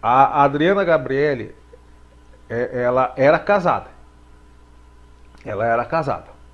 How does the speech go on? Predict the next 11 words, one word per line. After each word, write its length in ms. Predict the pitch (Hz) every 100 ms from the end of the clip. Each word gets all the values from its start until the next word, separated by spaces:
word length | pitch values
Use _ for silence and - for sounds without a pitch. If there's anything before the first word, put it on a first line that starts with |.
| - - - - - - - - - - - - - - - - -
Aí 200 | 143 175
o 20 |
que 60 | 196
aconteceu? 600 | 196 185 190 - 143 135
Ela, 680 | 185 185 165 147 135 117 107 - - 80
aquele 280 | 151 - 190
negócio, 340 | 185 165 156
vamos 180 | 175 208
dar 80 | 165
um 120 | 139
tempo, 500 | 131 170 151 - 101